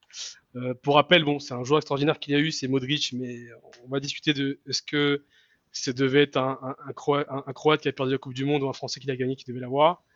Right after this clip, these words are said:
On va enchaîner par, euh, les performances européennes qui sont depuis, euh, depuis une semaine, euh, enfin, enfin, euh, pas mal, <laughs> on va dire, pour les équipes françaises,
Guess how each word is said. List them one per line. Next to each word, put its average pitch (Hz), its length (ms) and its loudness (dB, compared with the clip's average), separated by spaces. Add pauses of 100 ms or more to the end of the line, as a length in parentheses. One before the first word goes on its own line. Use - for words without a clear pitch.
(560)
On 135 80 2
va 147 60 10
enchaîner 170 520 8
par, 151 300 8
euh, 143 180 8
les 143 100 4
performances 165 540 2
européennes 151 560 6 (480)
qui - 140 -8
sont 185 420 6 (240)
depuis, 175 720 2
euh, 151 80 6
depuis 147 340 -4
une 160 100 2
semaine, 156 460 2
euh, 131 260 -2 (540)
enfin, 165 560 8
enfin, 156 600 4
euh, - 20 2
pas 156 180 4
mal, 160 320 4
<laughs> - 200 -10
on 175 40 6
va 156 80 6
dire, 165 280 0
pour 135 160 -8
les 131 100 -4
équipes 135 140 -12
françaises, 151 360 -6